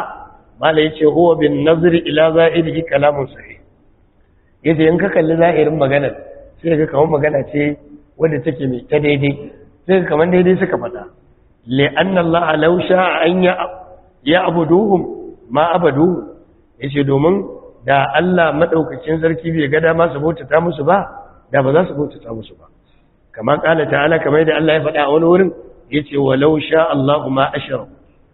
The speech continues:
Da Allah ya ga dama, ai da ba su shirka ba. Wa kala ta'ala a wani wurin Allah yana cewa, "Walau sha Allahu la ja'alahum 'ala al-huda, la jama'ahum 'ala al-huda." Da Allah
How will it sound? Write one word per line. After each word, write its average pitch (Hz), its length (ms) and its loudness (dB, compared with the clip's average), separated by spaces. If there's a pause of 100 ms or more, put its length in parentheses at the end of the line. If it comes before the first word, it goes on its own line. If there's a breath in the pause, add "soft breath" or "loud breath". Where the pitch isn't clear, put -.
(220)
Da 143 440 0
Allah 175 400 2
ya 139 140 2 (100)
ga 147 80 2
dama, 143 320 2
ai 170 160 2
da - 100 2
ba - 100 -4
su 120 200 -10
shirka - 400 -10
ba. - 60 -20 (640)
Wa 113 80 -16
kala 170 260 2
ta'ala 160 380 0
a 147 80 0
wani 165 120 0
wurin 175 280 2
Allah 165 240 2
yana 160 120 2 (120)
cewa, 170 200 4 (500)
"Walau 143 400 2
sha 170 420 0
Allahu 156 560 0
la 143 160 0
ja'alahum 151 840 0 (540)
'ala 165 240 2
al-huda, 139 560 0
la 143 80 2
jama'ahum 147 560 0
'ala 147 240 0
al-huda." - 300 -18 (380)
Da 135 200 -2
Allah 165 160 2